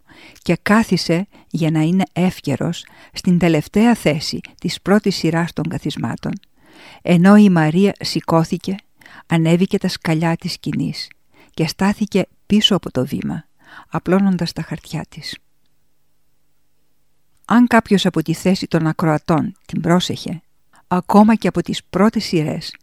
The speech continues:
δεν θα έβλεπε παρά μια νέα γυναίκα, ούτε τριάντα χρόνων, ψηλή, γεμάτη,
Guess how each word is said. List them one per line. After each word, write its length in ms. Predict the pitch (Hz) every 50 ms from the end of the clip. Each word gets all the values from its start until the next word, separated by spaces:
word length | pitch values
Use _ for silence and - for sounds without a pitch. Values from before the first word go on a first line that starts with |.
| _ _ _ _ _ _ _ - - _
δεν 260 | - 170 175 226 269
θα 200 | 262 - - 240
έβλεπε 500 | 226 220 196 190 185 175 - 185 202 - -
παρά 240 | _ 185 170 160 160
μια 240 | 160 156 156 143 127
νέα 280 | 135 165 190 214 220
γυναίκα, 640 | 208 175 - 175 160 160 156 151 - - 160 180 190 - _ _ _ - - - - _ _
ούτε 280 | - 233 262 - - 233
τριάντα 520 | - - 180 190 180 175 170 160 - 151
χρόνων, 560 | 151 - - - 147 147 - - - - 175 _ _ _ _ _ _ _ _ _ _ _ _ - _
ψηλή, 560 | - - - 202 190 165 160 170 170 180 175 - _ _ _ _ _
γεμάτη, 680 | _ 180 165 196 170 170 170 165 151 - - - 180 175